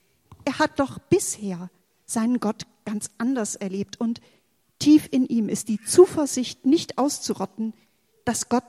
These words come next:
doch auf ihn hört, dass Gott ihn doch sieht, dass Gott seinen Weg kennt.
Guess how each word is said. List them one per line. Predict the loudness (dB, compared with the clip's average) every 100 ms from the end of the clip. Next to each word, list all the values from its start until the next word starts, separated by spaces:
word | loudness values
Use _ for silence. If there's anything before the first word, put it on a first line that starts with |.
| _
doch | 0 0 -2
auf | -4 -4 -6
ihn | -4 -2
hört, | -2 -4 -6
dass | -6 -4
Gott | -6 -2
ihn | -2 0
doch | -2 -2
sieht, | -8 -6 -6 -6 -12 -20 _ _ _ _ _ _ -12
dass | -8 -4
Gott | -2 -2
seinen | -2 0 2 0
Weg | -2 -6
kennt. | -6 -4 -4 -8